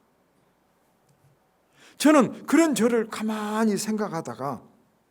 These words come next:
참 우리 사람들이 많이 비판하는 기복적이란 말, 이기적이란 말이 저에게도 해당된다는 것을 알았습니다. 아니,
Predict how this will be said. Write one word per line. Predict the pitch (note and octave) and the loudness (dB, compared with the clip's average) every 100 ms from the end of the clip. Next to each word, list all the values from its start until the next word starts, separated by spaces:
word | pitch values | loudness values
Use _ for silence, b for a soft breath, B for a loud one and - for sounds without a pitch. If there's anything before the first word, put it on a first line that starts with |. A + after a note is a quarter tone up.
| _ _ _ _ _ _ _ _ _ _ _ _ _ | _ _ _ _ _ _ _ _ _ _ _ _ _
참 | - - - - C#3 | -18 -16 -16 -14 -10
우리 | D3 C3+ B2 - b b _ _ | -8 -8 -8 -14 b b _ _
사람들이 | G#3 G3 D3 B2 | -8 -8 -6 -8
많이 | A2+ B2 A2+ | -6 -6 -8
비판하는 | - - - A2 G2+ G#2 | -12 -16 -14 -12 -12 -16
기복적이란 | - C#3 F3 F3+ - A2 G2+ F2+ F2+ | -14 -6 -6 -6 -12 -12 -14 -16 -18
말, | D2+ F2 _ | -18 -20 _
이기적이란 | F#3+ A3 G3+ D#3 A#2+ A2+ G2+ F#2 | -4 -4 -4 -6 -8 -10 -10 -12
말이 | F#2+ B2+ E3 b b b - | -12 -14 -16 b b b -20
저에게도 | - D3+ F3+ F#3 E3+ D#3+ F#3 A3 - - - | -12 -4 -4 -4 -6 -6 -6 -6 -8 -16 -12
해당된다는 | B3+ F#3+ C#3 G#2 F2 G#2 | -10 -10 -12 -16 -14 -16
것을 | F#2+ - | -18 -20
알았습니다. | - _ _ _ _ _ _ _ _ _ _ _ _ _ _ _ _ _ _ _ _ _ _ _ _ _ _ _ _ _ _ _ _ _ _ _ | -20 _ _ _ _ _ _ _ _ _ _ _ _ _ _ _ _ _ _ _ _ _ _ _ _ _ _ _ _ _ _ _ _ _ _ _
아니, | F#3+ A#3 A#3+ C3+ | 4 6 6 4